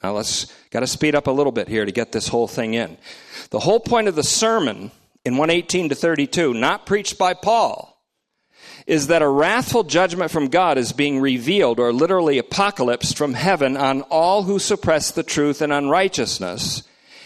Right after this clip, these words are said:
And the point is, the preacher does not include himself and those who are his disciples in that wrath.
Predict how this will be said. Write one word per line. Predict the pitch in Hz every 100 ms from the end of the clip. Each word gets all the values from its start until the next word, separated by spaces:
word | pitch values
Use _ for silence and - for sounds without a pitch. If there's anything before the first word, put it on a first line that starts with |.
| -
And | 185 220 302 269
the | 196
point | - 220 240 202
is, | 254 180 131 120
the | 151
preacher | - - 311 311 - 117 104 190 180 _ _ _ _ _ _ _ -
does | 170
not | 208 269 262
include | 233 254 269 226
himself | 240 220 - 294 294 202 220 - 170
and | 196 185
those | 165 247 262 262 -
who | 220
are | 208 202
his | 196 202 175 - -
disciples | 170 160 - 254 277 262 123 117 175 - - _ _ _ _ _ -
in | 202 208
that | 208 196
wrath. | 208 214 127 85 - -